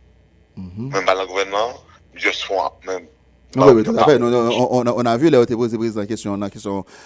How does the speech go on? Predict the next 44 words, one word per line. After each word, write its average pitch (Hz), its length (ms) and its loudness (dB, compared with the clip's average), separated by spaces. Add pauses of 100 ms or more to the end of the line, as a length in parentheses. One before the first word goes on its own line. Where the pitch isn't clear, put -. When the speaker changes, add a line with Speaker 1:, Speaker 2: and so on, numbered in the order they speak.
(120)
Speaker 1:
Conseil 110 240 -6
de 90 40 -8
sécurité 104 320 -6
des 98 60 -4
Nations 92 180 -10
Unies, 98 220 -6
hein, 151 100 0
au, 87 600 -8
au 95 60 -12
senti 101 260 -10
président, 104 380 -6
ton 95 120 -14
petit 107 160 -12
Jean, 95 380 -8
et 92 240 -12
Jean-Nel, 120 540 0
pas 101 100 -6
de - 60 -12
cas, 101 340 -4
et 92 60 -10
peut-être, 104 320 -6
ouais, 101 260 -4
clair, 107 300 -4
ça 95 120 -8
pour 101 100 -8
le 113 80 -4
répondre. 123 300 -2 (1200)
Pas 107 120 0
de 107 60 -4
répondre 113 220 0
du 117 120 -10
tout. 135 240 -4 (800)
Ça - 100 -2
va 120 100 6
faire 110 140 2
Speaker 2:
Moi-même, 113 200 4
Speaker 1:
sécurité, 117 340 2
hein. 98 160 -2 (680)
Speaker 2:
même 120 220 0
pas 98 140 4 (120)
opinion, 92 380 -10
pas 78 100 -2
moi. - 100 -16 (160)
Speaker 1:
Mhm. 110 340 -4